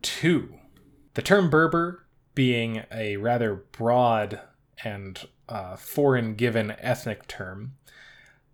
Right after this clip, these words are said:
uh, can refer to a lot of different people, and throughout history there have been some very famous Berbers, such as Ramses the Second,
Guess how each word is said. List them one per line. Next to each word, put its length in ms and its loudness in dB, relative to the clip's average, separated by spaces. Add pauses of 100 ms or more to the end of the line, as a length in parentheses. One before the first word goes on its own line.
(140)
uh, 240 -6
can 200 0
refer 300 0
to 460 0
a 100 0
lot 320 4
of 140 0
different 320 -4
people, 420 -10
and 220 -6
throughout 320 0
history 440 -2
there 220 -4
have 180 -8
been 200 -2
some 240 -4
very 240 -4
famous 560 -4
Berbers, 720 -6 (100)
such 360 -4
as 520 -6 (440)
Ramses 580 -2
the 120 -6
Second, 580 0